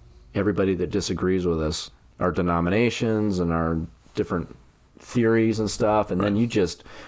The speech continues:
Speaker 1: obliterate somebody that doesn't agree with you, and that's, that's stupid, because you can be a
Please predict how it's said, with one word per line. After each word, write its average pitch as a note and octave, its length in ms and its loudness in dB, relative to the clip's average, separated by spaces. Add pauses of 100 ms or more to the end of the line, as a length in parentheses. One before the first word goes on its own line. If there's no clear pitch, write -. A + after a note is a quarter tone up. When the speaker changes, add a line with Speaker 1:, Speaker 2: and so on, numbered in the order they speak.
Speaker 1:
obliterate G#2 760 2
somebody F#2 320 0
that F2+ 120 2
doesn't F2+ 220 0
agree F2+ 240 2
with F#2 140 -2
you, E2 120 0
and F2 80 0
that's, - 260 -4 (140)
that's F2+ 200 -2
stupid, A2+ 380 -2
because F2+ 360 -2 (520)
you B2 140 0
can B2 200 0
be F2 300 2 (240)
a E2+ 140 0